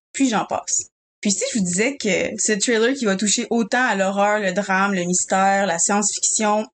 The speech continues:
et cetera, est en fait basé sur des histoires vraies. Il y a certaines théories du complot qui, selon moi, sont simplement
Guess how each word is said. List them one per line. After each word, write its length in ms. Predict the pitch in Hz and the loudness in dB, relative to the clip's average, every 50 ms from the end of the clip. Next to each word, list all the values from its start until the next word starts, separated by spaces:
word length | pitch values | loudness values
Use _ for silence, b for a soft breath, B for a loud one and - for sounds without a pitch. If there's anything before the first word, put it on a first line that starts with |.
| _ - | _ -2
et 120 | 202 196 | -2 0
cetera, 460 | 202 233 196 208 185 180 190 208 269 311 - - _ _ _ _ - | 0 0 0 0 0 2 2 0 0 -2 -6 -10 _ _ _ _ -6
est 180 | - 190 185 196 | -4 -4 -2 0
en 120 | 190 196 | -2 0
fait 180 | 196 277 302 226 | 0 0 0 0
basé 340 | 202 185 185 185 190 233 254 | 0 0 -2 -2 -2 0 0
sur 200 | 254 - 208 185 | 0 0 0 0
des 240 | 185 185 185 190 | 0 0 0 2
histoires 380 | 220 - - - 220 190 165 165 | 0 0 0 0 0 0 0 -2
vraies. 260 | 170 - - - - _ _ _ _ - | -6 -8 -10 -10 -14 _ _ _ _ -2
Il 80 | 214 220 | 0 2
y 60 | 226 | 2
a 80 | 233 254 | 2 2
certaines 320 | - 247 247 - 311 403 | 2 0 0 0 0 0
théories 300 | 392 320 233 214 220 269 | 2 0 0 0 0 -2
du 100 | 262 - | -2 -2
complot 400 | - - 202 196 190 240 254 269 269 | 0 0 0 0 2 2 0 0 0
qui, 200 | - 262 254 269 | 2 2 2 2
selon 320 | 269 - 240 202 190 185 | 2 0 0 0 0 2
moi, 280 | 185 185 185 180 196 240 226 | 2 2 2 2 0 -2 -4
sont 240 | - - 175 - - | -4 -4 -4 -4 -4
simplement 480 | - - 185 185 190 175 180 185 180 | -2 -2 0 0 0 0 2 2 0